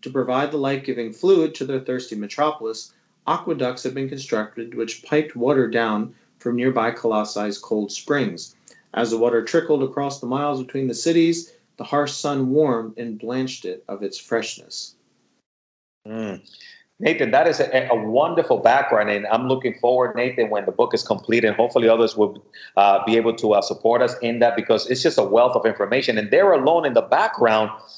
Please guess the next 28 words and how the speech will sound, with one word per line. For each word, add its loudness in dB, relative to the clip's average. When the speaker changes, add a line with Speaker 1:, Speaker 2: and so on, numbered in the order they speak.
Speaker 2:
it 2
really 4
gives 2
us 2
a 2
backdrop 2
of 0
what 2
was 0
going 2
on, 2
what, 4
what 2
they're 0
known 0
for. 4
And 2
now 4
all 2
of 2
a -2
sudden, 2
the 4
Lord 4
has 2
a 4
message, 0
uh, 4